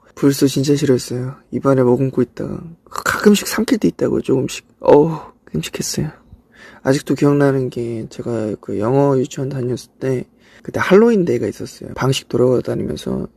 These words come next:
그 트리거, 트리거 이렇게 하면은 이렇게 사탕을 주잖아요.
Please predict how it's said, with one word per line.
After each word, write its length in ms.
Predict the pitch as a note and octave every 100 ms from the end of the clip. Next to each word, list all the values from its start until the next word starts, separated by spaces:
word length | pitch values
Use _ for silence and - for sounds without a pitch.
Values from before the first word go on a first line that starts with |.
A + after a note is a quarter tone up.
| _
그 140 | - -
트리거, 400 | - D3+ C#3+ C3
트리거 320 | - D#3 B2
이렇게 580 | A2 G2 G#2 - B2 D3
하면은 380 | D#3 D#3 D3+ C3
이렇게 300 | A2 G#2+ G2+
사탕을 340 | - - F3
주잖아요. 640 | - - A#2 - G#2+ D3+